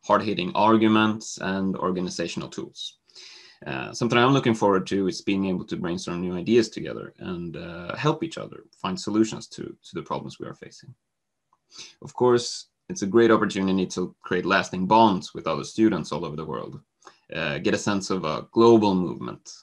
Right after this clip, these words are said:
and learn about each other's situations. I think that knowing that we aren't alone in this fight, uh, goes a long way, uh, during those tough moments when it feels like, uh,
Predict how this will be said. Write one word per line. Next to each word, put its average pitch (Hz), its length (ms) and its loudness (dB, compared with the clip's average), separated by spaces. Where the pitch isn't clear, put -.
and 92 120 -4
learn 92 160 -2
about 85 260 -4
each 82 220 -10
other's 78 320 -10
situations. - 720 -8
I 95 80 -4
think 117 140 4
that 117 120 6
knowing 110 500 8
that 104 220 -2
we 101 120 0
aren't 101 260 2
alone 113 380 6
in 107 100 6
this 92 160 0
fight, 90 440 -8
uh, 90 320 -10
goes 101 240 -6
a 117 40 0
long 107 220 4
way, 85 320 -2
uh, - 180 -12
during 90 220 -6
those 85 220 -8
tough - 260 -6
moments 78 480 -10
when 82 140 -12
it 78 180 -14
feels 73 320 -10
like, 78 400 -10
uh, - 40 -10